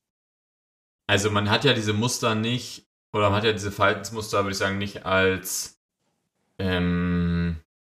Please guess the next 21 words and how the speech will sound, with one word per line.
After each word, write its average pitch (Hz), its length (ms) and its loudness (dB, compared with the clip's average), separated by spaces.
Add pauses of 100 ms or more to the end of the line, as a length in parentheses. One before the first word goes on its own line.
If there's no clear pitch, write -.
(460)
das 101 120 -4
ist 101 40 0
ja, 107 320 4
genau, 117 220 4
wie 117 60 -2
gesagt, 113 220 -2
das 113 140 -4
ist - 340 -6
total 123 220 4
grundlegend 113 580 4
in 110 60 4
einem 95 240 -2
drin. 101 480 -2 (760)
Also 104 200 4
bestimmte 117 260 -6
Sachen 104 240 -2
kann 120 160 0
man 131 100 4
ja 110 100 2
nicht 107 220 -6
abschalten. 90 920 0